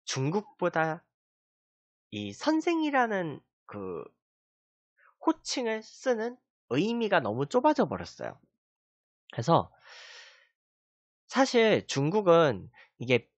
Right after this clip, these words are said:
명나-, 그 송나라 시대 때 성리학이 막 그 성리학이라는 약간 유학의 일종의 한 부류, 부류거든요. 근데 이 학문이 그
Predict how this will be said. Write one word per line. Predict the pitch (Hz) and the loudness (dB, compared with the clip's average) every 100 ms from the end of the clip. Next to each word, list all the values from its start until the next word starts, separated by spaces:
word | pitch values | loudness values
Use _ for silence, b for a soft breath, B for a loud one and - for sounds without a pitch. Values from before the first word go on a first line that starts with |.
| _ - | _ -2
명나-, | 107 113 180 208 - _ _ _ - - | 0 2 2 2 0 _ _ _ -20 -20
그 | - 87 - b b b b _ - | -14 -14 -14 b b b b _ -12
송나라 | - 311 330 339 330 | -2 0 4 4 2
시대 | 285 247 220 - | 0 -2 -6 -4
때 | 180 170 | -2 -2
성리학이 | - 254 254 247 240 208 190 180 165 156 139 - | -4 -8 -8 -6 -4 -4 -4 -4 -4 -6 -10 -12
막 | 101 - _ _ - | -12 -12 _ _ -8
그 | 107 98 98 B B | -4 -4 -6 B B
성리학이라는 | - 320 339 339 285 262 208 127 131 185 | 0 4 6 6 6 4 2 2 -6 -6
약간 | 110 - 139 123 | -4 -2 -4 -6
유학의 | 104 139 190 190 151 | -10 -8 -6 -6 -6
일종의 | 98 - 135 151 | -6 -6 -6 -4
한 | 208 170 | -4 -6
부류, | - 123 156 175 - | -6 2 4 2 -2
부류거든요. | - 104 202 180 - 90 151 - - B B B | -4 2 4 4 0 -8 -8 -10 -20 B B B
근데 | 147 165 | -6 -2
이 | 147 113 143 | -2 -2 -6
학문이 | 170 214 190 214 190 - _ _ _ _ _ b b b b b - | -6 -6 -4 -4 -6 -8 _ _ _ _ _ b b b b b -12
그 | 107 101 98 | -6 -6 -6